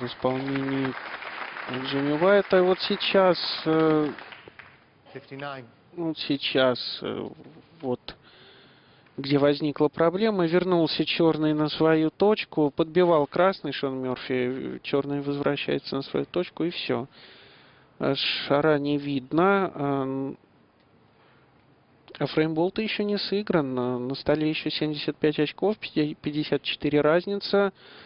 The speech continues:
Speaker 1: Вот у Шона Мерфи брейк, э, получается пятьдесят девять, э, сейчас. Ну и отыгрывается, конечно же, Шон Мерфи.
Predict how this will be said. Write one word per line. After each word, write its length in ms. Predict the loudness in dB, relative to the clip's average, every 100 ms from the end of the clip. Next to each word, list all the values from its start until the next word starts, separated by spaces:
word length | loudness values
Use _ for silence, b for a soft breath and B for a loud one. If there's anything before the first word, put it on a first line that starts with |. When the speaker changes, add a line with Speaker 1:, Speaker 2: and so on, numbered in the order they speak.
| B B B _
Speaker 1:
Вот 380 | -4 -4 -4 0
у 200 | 0 0
Шона 300 | -2 -2 0
Мерфи 340 | 0 -2 -2
брейк, 580 | -2 0 2 0 -2 -2
э, 100 | -2
получается 680 | -2 -6 -4 0 0 0 -6
пятьдесят 640 | -8 -6 -4 2 0 0
девять, 540 | -2 0 2 2 -2 -8
э, 300 | -2 0 0
сейчас. 640 | -2 -6 2 2 2 -8 _ b b b b b _ _ _ _ _ _ _ _ -6
Ну 160 | -4
и 60 | 0
отыгрывается, 760 | -2 0 -2 0 0 -2 -4
конечно 500 | -6 -4 -4 -8 -8
же, 140 | -8 -8
Шон 240 | -6 -4
Мерфи. 480 | -2 0 -2 -2 -4